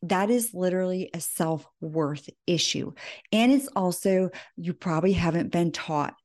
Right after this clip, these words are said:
that it is a priority for you to invest in yourself because you are a vessel. And when you invest,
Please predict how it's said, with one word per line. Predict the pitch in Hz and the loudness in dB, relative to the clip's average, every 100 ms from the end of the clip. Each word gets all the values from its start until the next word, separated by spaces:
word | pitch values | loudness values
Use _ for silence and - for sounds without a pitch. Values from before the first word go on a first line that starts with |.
| - | -4
that | 165 160 156 - _ - | -2 0 -2 -6 _ -4
it | 175 | -2
is | 165 156 | 0 -2
a | |
priority | - - 156 151 151 156 | -8 -4 -2 0 0 -2
for | 143 - | -4 -6
you | 156 151 147 | -4 -4 -6
to | - 170 151 - | -6 -6 -6 4
invest | 220 233 269 - | 6 6 2 0
in | 175 156 | 0 0
yourself | 139 147 147 147 | 0 -2 -4 -6
because | 165 185 180 156 | -6 0 0 0
you | 160 180 185 | 2 2 2
are | 170 165 160 - | -2 -2 -2 -2
a | 175 | -2
vessel. | 156 147 165 262 277 - 156 | -2 -4 0 2 2 0 -2
And | - 170 170 | -2 0 0
when | 165 151 | 0 -2
you | 175 185 - | -4 -4 -4
invest, | 180 156 147 160 269 254 190 - | -4 -4 -4 0 2 4 0 -4